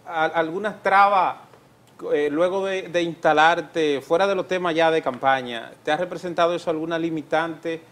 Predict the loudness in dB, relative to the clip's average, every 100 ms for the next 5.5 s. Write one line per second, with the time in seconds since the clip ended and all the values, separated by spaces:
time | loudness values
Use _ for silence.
0 | _ _ _ -8 -6 -6 -6 -8 -4 0
1 | 0 -2 -10 -8 -8 -8 -4 -4 -6 -10
2 | -10 -8 -6 -6 -6 -6 -8 -12 -10 -6
3 | -4 -4 -6 -8 -10 -10 -8 -8 -8 -8
4 | -6 -4 -4 -4 -6 -8 -14 _ _ _
5 | -8 -6 -6 -8